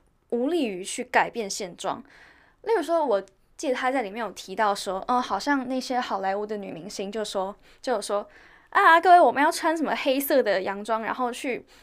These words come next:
让他们好看这样子。”然后他就举例，他就说，他就说，“哎，喂，你们，你们觉得之前那个 Martin Lu-, Luther King 他有说，就是那时候什么，例如说 boycott 的什么时候，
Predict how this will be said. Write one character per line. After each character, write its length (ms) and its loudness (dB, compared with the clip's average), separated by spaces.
让 140 8
他 20 4
们 140 0
好 180 4
看 260 6
这 80 0
样 160 2
子。” 240 -10
然 140 6
后 200 6
他 180 4
就 140 6
举 240 0
例， 140 0
他 120 4
就 120 4
说， 280 0
他 80 -6
就 80 -4
说 240 0
，“哎， 220 2
喂， 320 -2
你 120 -6
们， 300 -4
你 80 -2
们 160 -2
觉 180 4
得 160 6
之 200 0
前 280 -2
那 160 -4
个 320 0
Martin 380 2
Lu-, 180 -2
Luther 300 2
King 180 -4
他 160 -2
有 140 6
说， 260 0
就 80 -6
是 320 -4
那 80 -6
时 140 -6
候 100 0
什 160 -10
么， 120 -16
例 100 -6
如 60 -4
说 420 -8
boycott 420 0
的 100 -8
什 120 -14
么 80 -12
时 160 -14
候， 140 -12